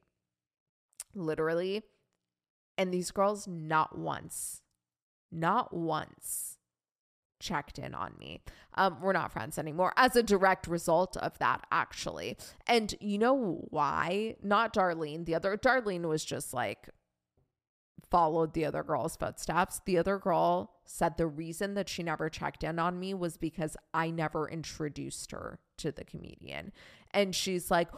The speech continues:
"What, you just, like, didn't think I was good enough for your famous boyfriend?" I was like, "No, he, like, worked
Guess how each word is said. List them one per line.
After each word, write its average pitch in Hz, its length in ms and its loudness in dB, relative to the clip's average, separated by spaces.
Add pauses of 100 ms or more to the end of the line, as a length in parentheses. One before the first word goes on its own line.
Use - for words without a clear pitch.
(120)
"What, 196 160 6
you 190 120 -2
just, 180 220 0
like, 175 220 2
didn't 160 280 -2
think 156 180 -2
I 165 60 4
was 160 140 0
good - 200 -2
enough 160 300 -4
for 170 60 -4
your 160 120 2
famous 156 420 -4
boyfriend?" 185 520 -4
I 190 40 2
was 185 140 -4
like, 190 160 -6
"No, 190 360 -2
he, 165 160 -10
like, 170 160 -2 (300)
worked - 480 -6